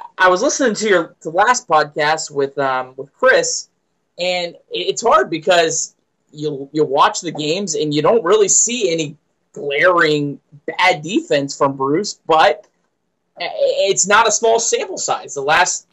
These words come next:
two, three years has been just really bad numbers-wise. And I don't, I'm sure Billy Hamilton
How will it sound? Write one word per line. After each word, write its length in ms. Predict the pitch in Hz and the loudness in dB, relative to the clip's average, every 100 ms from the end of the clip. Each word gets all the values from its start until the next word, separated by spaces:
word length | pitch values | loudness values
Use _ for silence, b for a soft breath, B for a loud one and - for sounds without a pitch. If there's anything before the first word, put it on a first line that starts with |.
| - _ | -20 _
two, 180 | - 196 - | -10 -10 -8
three 180 | - 208 | -4 0
years 320 | 151 254 294 | 2 2 0
has 200 | 175 151 | -6 -6
been 460 | 147 151 151 156 - - | -4 -2 -2 -4 -10 0
just 300 | 147 147 - _ _ _ _ 151 | 0 0 -6 _ _ _ _ -14
really 400 | 147 160 233 226 | -2 0 0 0
bad 360 | 175 190 220 | 0 2 2
numbers-wise. 800 | 196 254 294 139 127 117 - - - _ _ _ | -2 -4 -6 -8 -6 -8 -8 -16 -18 _ _ _
And 120 | 165 | -2
I 140 | 170 175 | 0 4
don't, 220 | 202 - | 4 2
I'm 180 | 185 190 | -2 -4
sure 340 | 180 220 247 | -2 2 2
Billy 400 | 226 160 202 214 | 0 0 2 4
Hamilton 680 | 196 185 185 - 190 175 156 | 4 0 -2 -4 -4 -4 -8